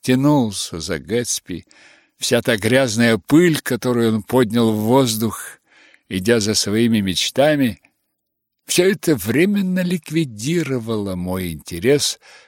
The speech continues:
к бесплодным скорбям и мимолётным восторгам людей. Мои близкие, известные состоятельные люди,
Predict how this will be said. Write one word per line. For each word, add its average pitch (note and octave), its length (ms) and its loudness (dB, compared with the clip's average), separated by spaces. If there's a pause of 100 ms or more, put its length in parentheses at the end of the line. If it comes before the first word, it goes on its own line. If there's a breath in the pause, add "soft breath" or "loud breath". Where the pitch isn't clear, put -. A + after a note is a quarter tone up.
(180 soft breath)
к F#2+ 120 -12
бесплодным F#2 800 -2
скорбям C#3 800 0 (560 soft breath)
и C3 140 2
мимолётным A#2 1000 -2
восторгам E2+ 800 -6
людей. D2 680 -10 (1400)
Мои F#3 260 4
близкие, G3+ 880 2 (680 loud breath)
известные C3+ 680 2
состоятельные F#2+ 920 -2
люди, B2 540 -4